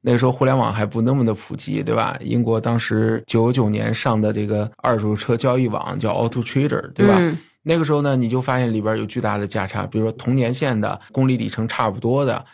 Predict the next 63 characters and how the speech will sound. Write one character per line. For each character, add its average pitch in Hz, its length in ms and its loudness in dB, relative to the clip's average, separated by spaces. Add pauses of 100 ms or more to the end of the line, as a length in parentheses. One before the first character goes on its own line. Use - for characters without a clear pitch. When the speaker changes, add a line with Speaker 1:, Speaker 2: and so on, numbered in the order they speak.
Speaker 1:
然 113 180 0
后 127 80 4
呢， 113 200 2
比 104 140 -6
如 98 60 -4
说 110 420 0
你 107 220 -2
当 120 160 -2
时 117 120 -2
的 107 80 -2
这 107 140 -4
宝 107 180 -2
马 110 240 -2
或 107 140 -6
者 101 140 -4
奔 113 180 -2
驰， - 320 -6 (300)
那 120 260 0
英 151 260 0
国 135 140 2
的 139 140 0
北 - 240 -6
部 139 240 -2
呢 107 260 0
就 104 300 -2 (120)
便 107 300 -2
宜， 160 180 -2 (120)
像 104 260 -2
伦 110 180 0
敦 160 200 0
呢 120 260 0
它 104 140 -8
就 104 120 -2
卖 113 200 -2
的 104 200 -4 (140)
贵， 170 260 -2 (180)
那 123 120 0
这 160 140 0
就 147 120 2
有 113 220 0
一 131 40 -4
个 147 100 -2
物 156 240 0
理 - 160 -4
上 107 200 -2
的 104 80 -2
一 - 100 -6
个 110 340 -6
价 101 160 -2
差。 - 280 -6 (200)
Speaker 2:
对。 233 100 -2 (160)
Speaker 1:
那 175 140 2
么 156 80 4
你 113 100 2
就 113 100 0
核 113 160 -2
算 110 200 0
成 107 160 -2
本 101 120 -2
嘛， 104 160 -8
比 - 80 -6
如 110 60 0
说 123 180 2